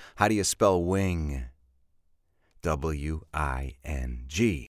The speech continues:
To wing something, it means not to plan something. It means to improvise. So yeah, I'm going to wing it on this podcast.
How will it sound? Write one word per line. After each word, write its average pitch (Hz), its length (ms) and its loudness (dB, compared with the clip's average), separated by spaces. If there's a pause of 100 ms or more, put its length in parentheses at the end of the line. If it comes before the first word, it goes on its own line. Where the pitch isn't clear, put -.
(160)
To 139 160 0
wing 165 320 2
something, 78 640 -2 (420)
it 131 120 4
means 127 600 2 (680)
not 92 380 0
to 98 140 -2
plan 76 420 -2
something. 65 540 -8 (340)
It 92 160 -4
means 104 680 -2 (220)
to - 240 -2
improvise. 76 1080 -2 (560)
So - 180 -2
yeah, 151 380 -2 (340)
I'm 165 140 2
going 160 280 2
to 127 140 2
wing 139 300 2
it - 340 -4 (100)
on 92 200 0
this 87 180 -2
podcast. 73 920 -4